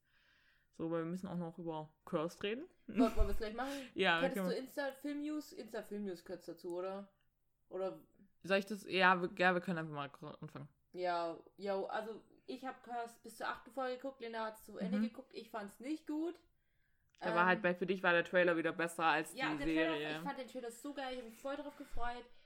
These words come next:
Speaker 2: Ähm, starke Haupt-, Haupt-, ähm, Protagonistin, Pro-, Pro-, Protagonistin, die, ähm, mit dem Schwert, äh, um sich schlägt.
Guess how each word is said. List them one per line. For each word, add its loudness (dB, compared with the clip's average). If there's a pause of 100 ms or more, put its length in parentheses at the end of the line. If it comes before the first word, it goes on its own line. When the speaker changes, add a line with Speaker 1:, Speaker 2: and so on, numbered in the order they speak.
(260)
Speaker 2:
Ähm, -6 (100)
starke -4
Haupt-, -6
Haupt-, -6
ähm, -8
Protagonistin, -8 (420)
Pro-, -8
Pro-, -6 (260)
Protagonistin, -8
die, -6
ähm, -2
mit -8
dem -12
Schwert, -4 (100)
äh, -8
um -10
sich -14
schlägt. -8